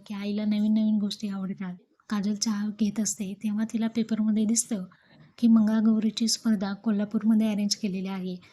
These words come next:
आता काजलला खूप आनंद होतो आणि आईला सुद्धा काहीतरी हॅपनिंग हवं असतं, म्हणून ती घाईघाईने खरे बाईला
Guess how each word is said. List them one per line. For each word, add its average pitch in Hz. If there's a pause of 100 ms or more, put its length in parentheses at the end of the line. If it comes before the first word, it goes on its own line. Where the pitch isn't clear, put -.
(300)
आता 208
काजलला 214
खूप 226
आनंद 208
होतो 208
आणि 196
आईला 202
सुद्धा 202
काहीतरी 208
हॅपनिंग 208
हवं 220
असतं, 214
म्हणून 208
ती 214
घाईघाईने 208 (460)
खरे 226
बाईला 240